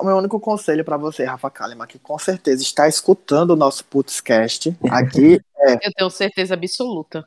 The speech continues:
Speaker 1: Eu também tenho. Eu acho que você tem que fazer o participante ser a estrela do momento.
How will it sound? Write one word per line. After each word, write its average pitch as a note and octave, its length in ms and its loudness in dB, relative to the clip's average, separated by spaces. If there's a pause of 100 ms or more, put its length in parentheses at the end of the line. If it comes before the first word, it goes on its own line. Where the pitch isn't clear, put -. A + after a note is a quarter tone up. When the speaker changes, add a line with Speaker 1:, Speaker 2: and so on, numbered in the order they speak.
Speaker 1:
Eu A3+ 160 6
também F4 360 -2
tenho. C#3+ 520 -4
Eu G3 240 6
acho D#3+ 480 0 (360)
que E3 260 -4
você E3 440 0
tem E3 140 -4
que D#3+ 120 -4
fazer D#3 640 2 (160)
o G#3+ 160 6
participante F3 840 0
ser - 160 -2
a E3 100 6
estrela F#3+ 560 4
do F3+ 140 2
momento. C#3 640 -2